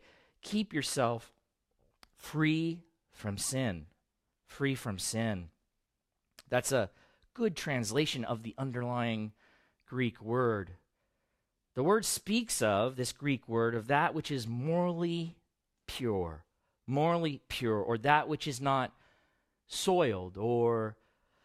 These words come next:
tainted in some way by evil. One writer says,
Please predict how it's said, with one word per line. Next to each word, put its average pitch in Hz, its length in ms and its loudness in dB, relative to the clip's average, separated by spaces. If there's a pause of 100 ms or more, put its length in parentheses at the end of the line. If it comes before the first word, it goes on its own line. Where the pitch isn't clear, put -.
(460)
tainted 190 520 2
in 110 140 -2
some 113 320 -2
way 95 460 -4 (800)
by 107 200 -2
evil. 92 600 -10 (1900)
One 113 120 -6
writer 110 260 0
says, 110 600 -4